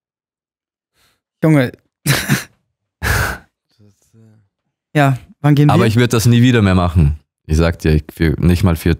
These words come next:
Speaker 3: zweitausend Euro oder viertausend Euro, auch nicht für fünfzigtausend Euro, ich würd das nie wieder mehr in meinem ganzen Leben machen.
Speaker 1: Nie wieder in den Knast gehen.
Speaker 3: Keine Chance. Nie wieder.
Speaker 1: Wär auch besser, wenn nicht.
Speaker 3: Ich hätt, ich hätt das, weiß nicht, ich hätt die Hälfte gleich bezahlen sollen und so, dass ich nicht reingehe. Aber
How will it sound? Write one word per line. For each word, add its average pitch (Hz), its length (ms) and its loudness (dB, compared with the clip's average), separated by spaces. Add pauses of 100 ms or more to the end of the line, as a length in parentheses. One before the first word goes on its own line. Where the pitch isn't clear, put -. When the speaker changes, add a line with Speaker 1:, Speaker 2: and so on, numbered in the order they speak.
(160)
Speaker 3:
zweitausend 85 580 0
Euro 82 200 2
oder 78 140 -2
viertausend 80 520 0
Euro, 78 360 2 (600)
auch 82 180 -2
nicht 85 180 0
für 85 120 -2
fünfzigtausend 87 720 -2
Euro, 80 180 0
ich 82 80 0
würd 82 160 0
das 78 140 -2
nie 85 220 2
wieder 82 160 2
mehr 80 120 2
in 80 60 2
meinem 76 120 2
ganzen 80 300 0
Leben 78 200 2
machen. 76 200 0
Speaker 1:
Nie 139 100 -2
wieder 135 120 0
in 120 80 -2
den - 40 -10
Knast - 300 -6
gehen. - 180 -10
Speaker 3:
Keine 78 220 -2
Chance. 69 460 -2 (300)
Nie 82 180 -2
wieder. 135 180 0
Speaker 1:
Wär 135 60 0
auch - 40 -4
besser, 139 300 -2
wenn 117 140 -2
nicht. 117 260 -4 (540)
Speaker 3:
Ich - 60 -8
hätt, - 300 -6
ich - 180 -8
hätt 82 200 -4
das, - 280 -4 (520)
weiß 78 260 -2
nicht, 78 140 0
ich 85 60 2
hätt 78 160 -2
die 87 60 0
Hälfte 87 260 0
gleich 85 200 0
bezahlen 85 420 -2
sollen 82 240 0
und 82 120 2
so, 82 120 0
dass 80 200 -2
ich 82 80 -2
nicht 80 200 -2
reingehe. 78 340 0
Aber 95 500 -2